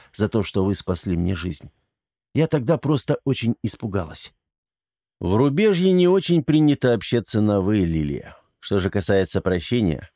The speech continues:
знаешь, конечно, обидно было, что наши отношения, которые в прежнем мире я принял за нечто большее,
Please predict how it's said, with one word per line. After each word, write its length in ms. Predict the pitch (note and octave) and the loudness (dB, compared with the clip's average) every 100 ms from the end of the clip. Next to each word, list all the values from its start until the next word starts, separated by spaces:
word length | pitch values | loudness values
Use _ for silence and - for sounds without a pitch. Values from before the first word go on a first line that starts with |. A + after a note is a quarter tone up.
| _ _ _ - | _ _ _ -4
знаешь, 460 | C#3 F3+ A3 F#3+ | -2 0 2 0
конечно, 560 | - F3+ F#3 D#3 E3 D#3+ | 2 2 4 2 2 2
обидно 420 | D3 E3+ C#3+ D#3 | 2 0 2 2
было, 240 | C3+ D3 B2+ | 2 0 0
что 180 | - | 2
наши 300 | C#3 C#3 - | 2 2 0
отношения, 640 | C3 C3 C3+ - E3+ A#2+ F#2 | 0 0 -2 2 2 2 2
которые 380 | G2+ G#2 G2+ G2 | 0 2 2 0
в 120 | - | 0
прежнем 520 | A2 A2+ F#2+ G#2 G#2+ | 0 2 2 2 4
мире 320 | A2 A#2 G#2 | 4 4 2
я 220 | G#2 G#2+ | 2 2
принял 440 | - A2 A2 G#2+ - | 0 2 2 2 0
за 200 | G#2+ A2+ | -2 2
нечто 380 | A2 G#2 - A2 | 2 2 0 0
большее, 580 | G#2 G2+ - G#2+ G#2 | 0 0 0 2 0